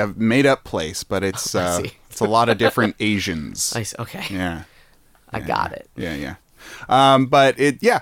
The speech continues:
Speaker 1: it was good. And I think that the unimportant character, see, it's hard, Jimmy, when you get down to it,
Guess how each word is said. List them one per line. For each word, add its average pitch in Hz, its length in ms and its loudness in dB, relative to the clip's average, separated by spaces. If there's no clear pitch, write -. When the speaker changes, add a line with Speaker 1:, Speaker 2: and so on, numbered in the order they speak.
Speaker 1:
it 135 40 -8
was 147 100 -8
good. 131 320 2
And 135 200 4
I 127 120 4
think 151 360 0
that 127 380 2
the 127 480 4
unimportant 151 720 2
character, 151 400 0
see, 185 400 0
it's - 200 -4
hard, 233 400 0
Jimmy, 285 280 6
when 262 200 4
you 311 120 6
get 311 300 0
down 160 320 4
to 139 220 -2
it, 139 120 0